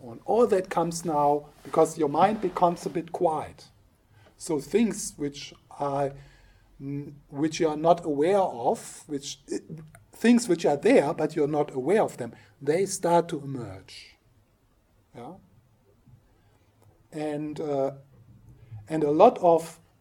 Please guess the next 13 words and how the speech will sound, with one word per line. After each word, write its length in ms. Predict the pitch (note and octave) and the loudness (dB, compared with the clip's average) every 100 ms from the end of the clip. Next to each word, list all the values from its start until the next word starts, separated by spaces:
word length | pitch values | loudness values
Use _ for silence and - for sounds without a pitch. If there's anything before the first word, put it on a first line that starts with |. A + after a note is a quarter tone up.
| _ _ _ _ _ - - - C#3 | _ _ _ _ _ -14 -14 -8 4
that 280 | G3 A3 | 6 6
which 180 | D#3+ C#3 | 0 -4
want 280 | D3+ D#3 D#3+ | -4 -4 -4
to 160 | D#3+ B2+ | -8 -8
emerge, 540 | C3+ C3+ G#3+ F3+ C#3 | -8 -4 0 0 0
which 240 | C#3 C3+ C#3+ | -4 -6 -4
is 180 | C3+ D#3 | -6 -6
actually 580 | D#3 - D#3 C#3+ C3+ C3+ | -6 -4 -6 -4 -8 -10
psychological 1120 | - D3+ D#3+ C3 E3 A#3+ B3 - B2+ G#2+ G#2 - | -4 -2 0 2 4 2 -2 -4 -6 -6 -16 -16
stuff 800 | - - - D#3+ - - - - | -14 -8 -6 -4 -8 -16 -20 -14
from 200 | D#3+ C#3 | -8 -4
the 120 | D3 | -4
unconscious, 840 | D3 E3 E3+ G3 G#3+ - C3+ - | -4 -6 -4 -4 -4 -6 -8 -8